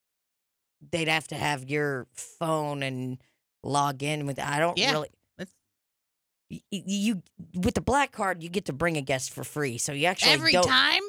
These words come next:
Speaker 1: Every time. You actually don't need to scam the system. You just, you know, Edmund there, uh,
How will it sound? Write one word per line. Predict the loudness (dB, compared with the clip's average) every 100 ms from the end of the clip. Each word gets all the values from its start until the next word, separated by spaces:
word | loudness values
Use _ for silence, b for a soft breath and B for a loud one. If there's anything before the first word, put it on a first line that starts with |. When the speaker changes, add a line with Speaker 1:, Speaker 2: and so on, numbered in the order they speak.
| -2
Speaker 1:
Every | -2 0
time. | 2 2 2
You | 0
actually | -2 0 -2 0
don't | 0 0
need | -6 -6
to | -2
scam | -2 -2 -4
the | -2
system. | -2 -2 -4 -4 -6 -12 _ _ _ _ -6
You | -2 0
just, | 0 0 -2 -4 _ _ _
you | -2
know, | 0 0
Edmund | 2 2 2 2
there, | 2 2 2
uh, | -2